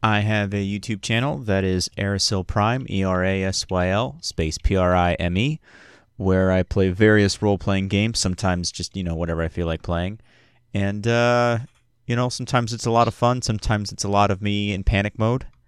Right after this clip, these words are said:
But, uh, you get to hear me do a lot of weird accents, 'cause I just kinda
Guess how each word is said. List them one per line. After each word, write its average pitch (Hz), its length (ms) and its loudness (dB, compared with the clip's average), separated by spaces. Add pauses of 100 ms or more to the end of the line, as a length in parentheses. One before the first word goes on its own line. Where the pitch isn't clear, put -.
(1000)
But, 117 340 -2
uh, 123 220 4
you 127 100 -2
get 147 160 2
to 151 80 0
hear 156 140 2
me 165 100 2
do 170 160 6
a - 20 8
lot 175 200 10
of 170 60 6
weird 180 180 8
accents, 180 560 2
'cause 113 140 -6
I 117 60 0
just 127 180 -4
kinda 135 320 2